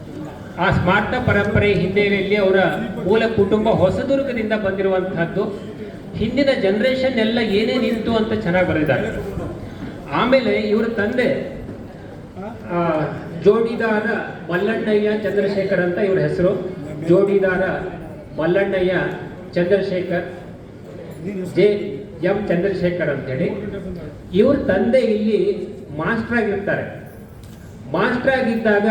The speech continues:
ಸಹಜವಾಗಿ ಮಕ್ಳು ಇಲ್ಲೇ ಬಂದು ಶುರು ಮಾಡ್ತಾರೆ. ಹತ್ತೊಂಬತ್ತು ನೂರ ಐವತ್ತರ ಏನು, ಆ, ಹೊತ್ತಿಗೆ ಇಲ್ಲೊಂದು ಕಾಲೇಜ್ ಇರ್ಲಿಲ್ಲ. ದಾವಣಗೆರೆಗೆ ತುಂಬಾ ದೊಡ್ಡ ಇತಿಹಾಸ ಏನೂ ಇಲ್ಲ.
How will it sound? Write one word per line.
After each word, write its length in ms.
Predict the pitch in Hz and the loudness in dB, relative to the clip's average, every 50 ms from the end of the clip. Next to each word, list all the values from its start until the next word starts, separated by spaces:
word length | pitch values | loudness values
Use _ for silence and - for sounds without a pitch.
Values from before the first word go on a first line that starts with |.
| 196 - - - - - - - - - - - - - - - - - - - | 2 2 0 -2 -4 -6 -8 -10 -12 -14 -14 -16 -16 -16 -14 -14 -14 -14 -10 -6
ಸಹಜವಾಗಿ 920 | - 190 196 247 247 233 247 240 226 208 233 240 220 196 - - - - - - - - - - 175 | -4 -2 0 0 2 4 4 4 4 4 2 2 2 2 2 0 -2 -6 -8 -10 -10 -12 -10 -4 -2
ಮಕ್ಳು 280 | 190 214 220 - 220 214 | 0 0 0 0 2 2
ಇಲ್ಲೇ 260 | 214 214 220 220 202 | 2 4 4 2 2
ಬಂದು 600 | 208 208 208 214 214 196 175 160 - - - - - - - | 2 0 2 4 4 4 4 2 -2 -4 -8 -10 -12 -6 -2
ಶುರು 140 | 180 185 202 | 0 2 2
ಮಾಡ್ತಾರೆ. 440 | 202 202 190 190 - 185 165 170 180 196 - 196 220 202 196 190 190 175 175 175 - - - - - - - - - 175 | 4 2 2 0 0 -2 -2 -2 -2 -2 -4 -6 -6 -8 -8 -10 -10 -10 -10 -12 -12 -14 -16 -18 -18 -18 -20 -10 -8 -4
ಹತ್ತೊಂಬತ್ತು 400 | 180 196 220 233 240 247 - 247 | -2 0 0 2 0 0 0 0
ನೂರ 180 | 240 240 233 240 226 180 175 196 - - - - - 214 214 190 - - - - - - | 2 2 2 2 2 2 0 0 -2 -6 -8 -8 -6 -6 -6 -6 -8 -8 -10 -8 -4 0
ಐವತ್ತರ 600 | 165 196 233 247 254 254 254 - - 254 247 247 240 214 - - - - - - - - - - - - 175 170 170 180 220 | 2 4 4 6 4 4 2 0 0 0 0 0 0 -2 -4 -6 -8 -12 -14 -16 -16 -18 -18 -18 -16 -14 -8 -2 0 2 2
ಏನು, 480 | 226 226 214 190 175 160 165 - - 180 | 4 4 4 4 2 0 -2 -4 -4 -2
ಆ, 240 | 175 170 170 156 151 | -2 0 0 0 -2
ಹೊತ್ತಿಗೆ 640 | 139 - - - - 208 214 - - 277 233 233 | -4 -6 -4 0 2 2 2 0 -2 -2 0 0
ಇಲ್ಲೊಂದು 280 | 214 208 214 220 220 220 | 2 2 2 2 2 0
ಕಾಲೇಜ್ 520 | - 170 165 175 226 262 269 262 - 220 | -2 -2 -2 0 2 4 4 4 2 0
ಇರ್ಲಿಲ್ಲ. 280 | 220 208 214 208 196 165 - - - - - - - - - - 160 - 226 208 202 208 220 240 285 285 277 254 202 214 196 180 175 165 165 | 0 0 0 0 0 -2 -4 -6 -8 -12 -14 -16 -18 -18 -18 -18 -16 -16 -16 -14 -14 -12 -8 -6 -6 -6 -6 -6 -8 -8 -8 -8 -8 -6 -4
ದಾವಣಗೆರೆಗೆ 580 | 151 165 190 208 214 214 214 214 208 208 214 | -2 0 2 2 2 2 2 2 2 2 2
ತುಂಬಾ 260 | - - 196 - 214 214 | 0 0 0 2 2 2
ದೊಡ್ಡ 280 | 185 180 180 - - | 2 2 0 0 0
ಇತಿಹಾಸ 560 | 233 226 214 214 214 226 214 202 214 214 - | 2 2 2 0 0 0 0 0 0 0 0
ಏನೂ 240 | 214 208 202 202 202 | 2 2 2 4 4
ಇಲ್ಲ. 180 | 202 202 196 | 2 2 2